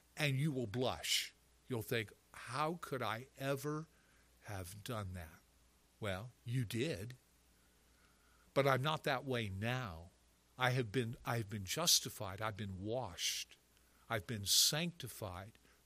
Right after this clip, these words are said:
Praise God, I'm not the same that I was. I am now different. That's the hope for today. God's standards don't change. He asks for purity, particularly in the area of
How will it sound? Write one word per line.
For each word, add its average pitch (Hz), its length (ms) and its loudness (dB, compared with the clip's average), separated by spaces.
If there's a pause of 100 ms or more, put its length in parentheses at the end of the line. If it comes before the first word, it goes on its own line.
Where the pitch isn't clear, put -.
Praise 151 460 12
God, 127 480 0
I'm 107 300 -4
not 156 320 -2
the 104 80 0
same 104 480 2 (340)
that 123 180 4
I 117 220 2 (160)
was. 113 640 -4 (400)
I 120 140 0
am 107 160 -6
now 110 340 -4
different. 117 380 -4 (320)
That's 202 400 6
the 135 100 2
hope - 340 0
for 123 200 -2
today. 101 480 -6 (420)
God's 180 300 6
standards 220 640 8
don't 175 260 0
change. 101 560 0
He 135 240 2
asks 147 260 6
for 180 220 0
purity, 113 720 -2 (260)
particularly 170 920 0
in 135 140 -4
the 117 220 0
area 147 380 4 (280)
of 123 280 0